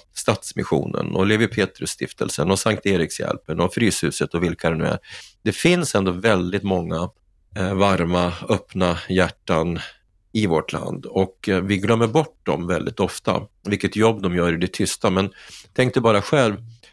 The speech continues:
han sätter ju en siffra på det här. Nittioåtta personer på frukost varje dag. Det är naturligtvis väldigt ofta samma människor, men det är ändå trettiofem tusen, eh, frukostbesökare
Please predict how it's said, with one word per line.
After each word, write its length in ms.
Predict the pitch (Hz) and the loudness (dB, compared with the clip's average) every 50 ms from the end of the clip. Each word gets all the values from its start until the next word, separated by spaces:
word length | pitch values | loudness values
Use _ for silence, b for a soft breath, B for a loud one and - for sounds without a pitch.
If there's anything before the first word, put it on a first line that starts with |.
| b | b
han 140 | - - 113 | -2 -2 0
sätter 360 | - - 160 - - - - | 2 2 2 0 0 -2 -2
ju 220 | 110 - - - 101 | -2 -2 -2 -2 -2
en 80 | 98 | -2
siffra 420 | - - 151 123 - - - 190 202 | 0 0 0 0 0 0 0 0 0
på 140 | - - - | 2 0 -2
det 80 | - | 0
här. 300 | - 78 65 80 - 131 - - _ _ _ _ _ _ - | 0 0 0 -2 -2 -4 -8 -14 _ _ _ _ _ _ -6
Nittioåtta 720 | 107 113 - - - 143 147 - - - _ _ 165 160 | -4 -4 -4 -2 2 2 2 2 2 -2 _ _ -4 0
personer 720 | - 175 147 - - 113 104 95 90 87 95 92 95 92 - _ _ _ _ _ _ | 0 0 0 2 2 2 2 2 0 0 0 0 0 -2 -6 _ _ _ _ _ _
på 80 | - 113 | -2 -2
frukost 600 | - - 85 78 - _ - 82 - - - - _ _ - | 0 0 -2 -2 -2 _ -6 -6 -6 -6 -8 -14 _ _ 0
varje 220 | 95 87 80 67 | 2 2 4 4
dag. 220 | 65 73 98 113 - _ | 2 0 0 -2 -2 _
Det 80 | - 104 | 0 0
är 40 | |
naturligtvis 360 | 98 98 92 101 98 90 - 95 | 2 2 0 0 -2 -2 0 0
väldigt 280 | 98 95 92 - - | 0 0 0 0 0
ofta 240 | 107 92 - - 90 | -2 -2 0 -2 -2
samma 280 | - - 123 135 175 170 | 0 0 2 2 2 0
människor, 480 | 127 90 - - - - 73 82 104 B B B B B B B B | 0 -2 -2 -4 -4 -4 -4 -4 -4 B B B B B B B B
men 120 | - 104 98 | 0 2 4
det 100 | 113 139 | 4 4
är 60 | 147 | 4
ändå 340 | 143 135 120 110 117 110 101 | 4 2 2 2 2 2 2
trettiofem 640 | - - 120 110 - 110 - - 117 107 101 104 - | 0 -2 -2 -2 -2 -2 0 2 2 2 2 0 -2
tusen, 640 | - 107 104 98 95 - - - 95 92 92 90 90 - _ _ _ _ _ _ _ | -2 -2 -2 -2 -4 -4 -4 -2 -2 -2 -2 -6 -8 -12 _ _ _ _ _ _ _
eh, 140 | - 95 92 - | -8 -8 -2 0
frukostbesökare 1200 | - 101 - - 85 - - - - _ _ _ - 101 - 202 240 - - - - - - | 0 0 0 0 -4 -6 -8 -16 -20 _ _ _ -2 0 2 2 0 0 0 -2 -2 -2 -4